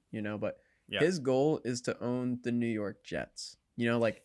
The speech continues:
Speaker 2: <laughs> Yeah.
Speaker 1: his goal is not to retire early and make sure that his kids go to college for free and that, you know, like,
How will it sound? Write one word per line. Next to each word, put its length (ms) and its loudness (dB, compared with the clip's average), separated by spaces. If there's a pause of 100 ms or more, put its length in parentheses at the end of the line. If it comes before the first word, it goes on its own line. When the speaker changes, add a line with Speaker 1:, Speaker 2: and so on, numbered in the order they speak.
Speaker 2:
<laughs> 80 -20
Yeah. 120 -4
Speaker 1:
his 180 2
goal 280 6
is 160 0
not 340 0
to 360 2
retire 680 4
early 800 -2
and 140 -4
make 160 0
sure 180 -2
that 180 4
his 160 -4
kids 300 -2
go 140 0
to 80 -2
college 420 0
for 140 -4
free 680 -4
and 160 -6
that, 160 -6 (160)
you 120 0
know, 160 2
like, 180 0